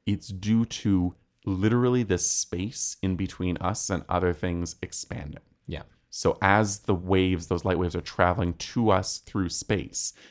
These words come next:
Speaker 1: literally the space they're traveling through is expanding. And that's how that wave gets stretched and redshifted.
Speaker 2: Totally.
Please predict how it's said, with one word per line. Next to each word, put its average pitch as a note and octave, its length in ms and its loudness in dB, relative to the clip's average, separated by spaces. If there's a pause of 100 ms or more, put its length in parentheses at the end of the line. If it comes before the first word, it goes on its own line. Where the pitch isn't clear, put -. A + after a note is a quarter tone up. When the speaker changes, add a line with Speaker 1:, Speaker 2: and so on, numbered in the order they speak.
(140)
Speaker 1:
literally A#2+ 800 4
the F2+ 160 2
space - 640 -2
they're F2 220 0
traveling F2+ 480 -4
through A#2 340 -4
is F2 100 -2
expanding. - 640 -8 (340)
And F2 140 -2
that's F2+ 240 -4
how F#2 160 -4
that E2+ 180 -4
wave F2 180 -8
gets - 200 -4
stretched - 480 -8 (100)
and F#2 100 -2
redshifted. - 520 -10 (160)
Speaker 2:
Totally. F3 340 0